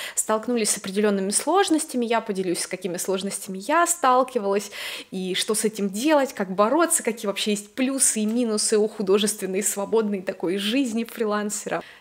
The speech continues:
Если вам интересна эта тема, продолжайте смотреть, а если вам симпатична я и всё, что я говорю, то подписывайтесь на мой канал, чтобы мы с вами друг друга не потеряли.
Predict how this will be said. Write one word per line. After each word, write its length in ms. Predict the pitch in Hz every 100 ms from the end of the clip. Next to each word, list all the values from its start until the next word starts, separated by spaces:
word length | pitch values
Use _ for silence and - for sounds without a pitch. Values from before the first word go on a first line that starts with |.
| -
Если 240 | 285 -
вам 200 | 269 254
интересна 500 | 247 240 220 233 -
эта 200 | 190 190
тема, 420 | - 262 262 269
продолжайте 520 | 254 196 208 208 202
смотреть, 800 | 240 - 254 302 339 403 392 - -
а 100 | 226
если 400 | 247 285 - 240
вам 400 | 202 214 226 220 - -
симпатична 680 | - - 208 202 240 233 -
я 360 | 208 202 170 220
и 200 | 202 226
всё, 260 | - - 196
что 220 | - 170
я 260 | 170 175 175
говорю, 640 | - 196 226 339 359 359 - - - - - - -
то 120 | 247
подписывайтесь 840 | 240 208 - 226 - 202 208 208 -
на 100 | 185
мой 180 | 190
канал, 420 | 196 208 226 294 359
чтобы 300 | - 208 190
мы 180 | 220
с 140 | 302 -
вами 180 | 226 226
друг 220 | 185 190
друга 240 | 247 208
не 260 | 180 214 277
потеряли. 800 | 247 226 208 180 175 180 165